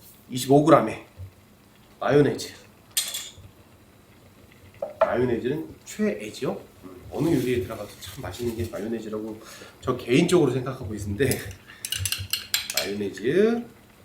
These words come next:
또 뭐, 이건 일본을 좋아해서 그런 것도 아니지만,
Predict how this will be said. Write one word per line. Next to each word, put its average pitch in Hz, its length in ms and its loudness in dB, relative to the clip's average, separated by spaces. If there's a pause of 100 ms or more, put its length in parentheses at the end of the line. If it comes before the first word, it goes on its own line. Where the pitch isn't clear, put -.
(440)
또 - 380 6 (960)
뭐, 127 140 0
이건 131 300 4
일본을 151 400 4
좋아해서 143 840 4
그런 127 240 0
것도 123 220 -2
아니지만, 123 500 0